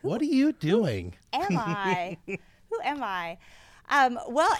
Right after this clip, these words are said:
Speaker 1: it's,
Speaker 2: <laughs>
Speaker 1: it's a, a great story because it
Speaker 2: Hmm.
Speaker 1: is a windy path, and I think
Speaker 2: Hmm.
Speaker 1: that that validates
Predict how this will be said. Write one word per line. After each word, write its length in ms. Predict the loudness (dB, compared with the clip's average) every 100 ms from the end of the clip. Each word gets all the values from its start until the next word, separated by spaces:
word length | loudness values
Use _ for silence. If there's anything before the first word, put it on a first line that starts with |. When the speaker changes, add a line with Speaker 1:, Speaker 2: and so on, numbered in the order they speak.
| -2
Speaker 1:
it's, 240 | -4 -6
Speaker 2:
<laughs> 40 | -4
Speaker 1:
it's 440 | -2 0 -2 -2
a, 160 | -6 -6 -16 -8
a 80 | -4
great 260 | -4 -4
story 420 | -4 -2 -2 -2
because 680 | -4 -8 -6 -2 -2 -2 -6
it 160 | -4 -4
Speaker 2:
Hmm. 120 | -2 -4 -2
Speaker 1:
is 160 | -2
a 80 | -2
windy 360 | -4 -6 -8 -8
path, 360 | -6 -6 -8 -14
and 100 | -10
I 120 | -10
think 320 | -10 -6 -6
Speaker 2:
Hmm. 40 | -6
Speaker 1:
that 200 | -10 -4
that 260 | -4 -4
validates 760 | -4 -2 -2 -4 -6 -8 -12 -20